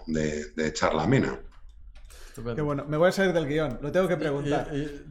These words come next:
Speaker 2: déjame primero.
Speaker 3: Sí, vale.
Speaker 2: Yo creo que, eh, Tomás, esta entrevista va a estar muy decantada, porque creo que somos tres personas amantes del oro y,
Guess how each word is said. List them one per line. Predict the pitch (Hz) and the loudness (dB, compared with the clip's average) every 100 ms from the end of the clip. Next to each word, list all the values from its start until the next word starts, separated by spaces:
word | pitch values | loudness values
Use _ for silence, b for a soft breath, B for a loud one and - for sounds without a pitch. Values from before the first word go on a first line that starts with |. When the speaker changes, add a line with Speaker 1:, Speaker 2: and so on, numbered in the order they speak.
| 143 | -8
Speaker 2:
déjame | 165 170 180 147 | -6 -2 -2 -2
primero. | 113 101 | -4 -6
Speaker 3:
Sí, | 95 143 - - | -2 -4 -6 -8
vale. | 135 | -6
Speaker 2:
Yo | 170 | 0
creo | 202 202 | 2 2
que, | 185 180 143 | 0 -2 -2
eh, | 139 135 143 | -2 -2 0
Tomás, | 147 185 190 170 | 0 0 -2 -2
esta | 165 - 165 143 139 | -4 0 2 2 0
entrevista | 139 135 147 - | -4 -2 -4 0
va | 156 | -2
a | |
estar | - 156 147 | 2 0 0
muy | 143 175 214 196 | -2 4 6 6
decantada, | 147 127 120 113 117 147 233 - - | 2 0 -4 -2 -2 0 -4 -10 -10
porque | 131 123 131 - | -6 -4 -6 -6
creo | - 160 | -2 0
que | 160 151 | 2 0
somos | 139 156 151 | 0 -4 -2
tres | 160 156 | -2 -2
personas | 156 139 143 135 | -2 -2 -2 -2
amantes | 131 147 151 147 | 0 0 2 0
del | 135 131 | 0 2
oro | 143 180 190 B B B - | 2 0 -4 B B B -4
y, | 143 143 | 2 2